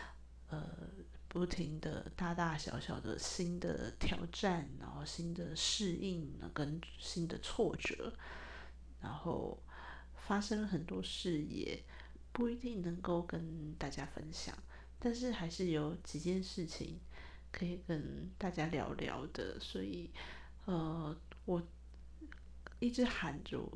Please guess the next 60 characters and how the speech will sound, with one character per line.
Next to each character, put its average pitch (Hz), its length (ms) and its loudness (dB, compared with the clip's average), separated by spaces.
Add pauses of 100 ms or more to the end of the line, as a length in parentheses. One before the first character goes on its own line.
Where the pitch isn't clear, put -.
(180)
就 180 160 2
是 175 260 0
我 160 120 4
在 226 160 6
日 240 160 6
常 170 200 4
生 175 140 4
活 165 140 4
中 165 180 2
一 170 60 4
直 170 100 2
喊 - 240 2
着 - 140 -4
我 - 160 -2
要 - 200 0
做 135 280 0
pod-， - 240 -2 (200)
我 170 60 -2
就 170 120 0
是 151 200 4 (380)
我 - 80 2
要 156 220 4
赶 180 220 4
快， - 200 -4 (160)
我 180 140 0
想 - 180 -2
要 180 60 0
是 - 160 -2
录 233 160 4
新 240 320 2
的 208 120 2
一 190 120 2
集 - 200 -4
podcast， - 640 -4
但 208 160 0
是 214 220 0 (360)
应 233 120 0
该 269 160 6
也 196 60 4
是 - 140 2
拖 - 280 6
了 175 220 10
一 - 100 0
个 - 180 4
月 202 320 8
左 131 320 4
右 165 240 10
哦。 143 480 4
我 160 120 2
可 170 180 4
能 143 100 4
从 151 240 0
十 - 280 2
月 175 180 6
的 156 60 4
时 156 200 -2
候 147 120 2
就 151 120 -4
觉 151 200 0
得 139 100 0